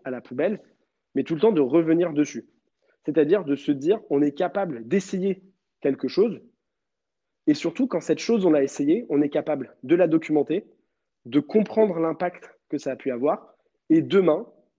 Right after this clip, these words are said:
peut-être dans un mois ou deux, après avoir porté un projet, bah, de revenir sur ce projet numéro un et de l'améliorer, de comprendre l'impact que ça a pu avoir, de comprendre l'impact que ça peut avoir demain. Et ça, c'est réellement la chose que j'ai le plus appris chez Doctrine, c'est-à-dire de tout le temps être capable de mesurer l'impact de quelque chose,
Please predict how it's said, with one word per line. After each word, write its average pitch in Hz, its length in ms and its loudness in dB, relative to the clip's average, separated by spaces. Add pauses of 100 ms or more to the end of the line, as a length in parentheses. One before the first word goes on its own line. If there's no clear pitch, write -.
(100)
peut-être 147 280 0
dans 135 260 0
un 147 80 0
mois 147 380 -2
ou 143 160 -4
deux, 135 240 0
après 123 240 -8
avoir 131 180 -6
porté - 260 -10
un 131 60 -4
projet, 131 380 -6 (340)
bah, 131 100 -2
de 135 120 2
revenir 202 400 2
sur - 180 -8
ce - 80 -4
projet 156 320 -2
numéro 147 480 0
un 214 160 -2 (380)
et 185 100 4
de 170 80 0
l'améliorer, 170 520 2 (380)
de 139 100 0
comprendre 175 420 -2
l'impact 175 320 -8
que 160 60 -8
ça 160 100 -8
a 147 40 -6
pu 165 120 -8
avoir, 127 300 -6
de 139 120 -6
comprendre 165 360 -2
l'impact 175 300 -4
que 147 80 -8
ça 143 120 -6
peut 147 120 -6
avoir 135 240 -2
demain. 135 380 2 (400)
Et 147 80 2
ça, 185 140 2
c'est 135 200 -4
réellement 165 400 2
la 160 100 0
chose 175 220 -8
que - 80 -10
j'ai 120 100 -6
le 120 60 -2
plus 160 220 -6
appris 156 180 -4
chez 147 140 -6
Doctrine, 139 360 -4 (640)
c'est-à-dire 131 300 2
de 120 100 -2
tout - 240 -8
le 165 60 -4
temps 180 160 2
être 147 140 2
capable 156 300 0
de 120 80 0
mesurer 139 440 2
l'impact 143 500 -2
de 110 100 -8
quelque 139 320 -4
chose, 139 360 0